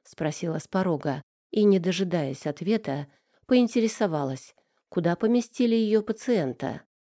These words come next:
Мы поднялись на второй этаж. Айша заперла дверь и заговорщицки мне подмигнула. "Итак, дорогая Полина, воспользуемся тем, что у нас есть прекрасный объект для тренировок", и указала на Пьера.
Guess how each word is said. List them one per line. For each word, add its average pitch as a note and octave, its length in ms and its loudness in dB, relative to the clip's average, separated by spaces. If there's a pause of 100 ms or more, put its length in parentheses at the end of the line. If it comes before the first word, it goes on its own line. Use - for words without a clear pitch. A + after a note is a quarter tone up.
(140)
Мы F#3 180 2
поднялись A3+ 540 2
на F#3+ 120 0
второй G#3+ 380 2
этаж. C3 440 -6 (440)
Айша E3 420 0
заперла D#3+ 440 -2
дверь G#3 360 0 (340)
и F#3 80 -2
заговорщицки F3+ 880 0
мне F3+ 200 2
подмигнула. F3+ 840 -2 (840)
"Итак, G#3+ 440 -2
дорогая F3+ 500 -2
Полина, D3+ 640 -4 (400)
воспользуемся G3 840 0
тем, G3 440 -2 (300)
что - 280 2
у G3+ 60 4
нас A3 240 0
есть G#3 280 -2
прекрасный G3+ 680 -2
объект A3+ 400 0
для G#3+ 260 -2
тренировок", A3 800 -2 (460)
и C#4 100 4
указала F3 560 2
на E3 140 -2
Пьера. C#3+ 460 -6